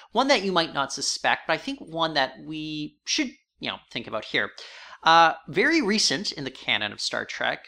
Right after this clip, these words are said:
but this episode, it kinda helped, you know,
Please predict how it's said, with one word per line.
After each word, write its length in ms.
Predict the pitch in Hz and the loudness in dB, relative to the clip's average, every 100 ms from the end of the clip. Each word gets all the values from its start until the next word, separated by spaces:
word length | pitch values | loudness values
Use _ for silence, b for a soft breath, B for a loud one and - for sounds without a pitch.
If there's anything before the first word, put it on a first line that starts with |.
| - | -4
but 260 | 165 165 - | -2 -2 -6
this 360 | 165 240 262 269 | -8 -4 -2 -2
episode, 600 | 262 233 - 127 135 - | -2 -4 -2 -2 -2 -6
it 180 | 170 - _ _ - | -8 -8 _ _ -14
kinda 340 | - 269 330 349 | -4 0 2 2
helped, 340 | 247 254 254 - _ _ _ _ - | 4 2 2 -2 _ _ _ _ -8
you 80 | |
know, 180 | 185 170 | -6 -6